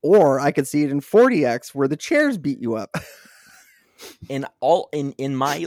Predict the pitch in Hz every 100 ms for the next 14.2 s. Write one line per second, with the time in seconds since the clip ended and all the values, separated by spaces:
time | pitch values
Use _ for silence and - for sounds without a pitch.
0 | - 131 139 131 - 104 95 107 95 -
1 | 92 78 80 - - - _ 113 117 120
2 | 117 123 143 123 - 113 123 131 147 123
3 | - - - - 202 - - - - _
4 | _ _ _ _ 113 123 123 131 117 120
5 | 127 120 - 117 120 123 117 110 107 107
6 | - 127 113 - - 113 113 - 120 117
7 | 107 - - - 82 107 - - 110 -
8 | 95 85 98 98 101 - 107 98 101 92
9 | - - 62 50 - _ - - - -
10 | - - - 285 - - - - - -
11 | - 156 - 127 113 110 113 120 _ -
12 | - 196 156 160 175 - - 180 175 208
13 | 214 175 170 151 139 127 117 127 131 151
14 | 175